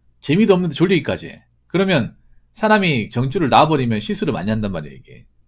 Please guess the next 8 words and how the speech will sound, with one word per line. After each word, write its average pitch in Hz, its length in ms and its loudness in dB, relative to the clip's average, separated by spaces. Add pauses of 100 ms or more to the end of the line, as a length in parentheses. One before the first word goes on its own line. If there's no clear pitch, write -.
(240)
저도 151 200 -4
예전에 127 220 -2
겪어봤다는 95 560 -8
거죠. - 220 -20 (2750)
그 151 100 -6
이분도 175 360 2
예전에 135 280 2
최근에 113 720 -2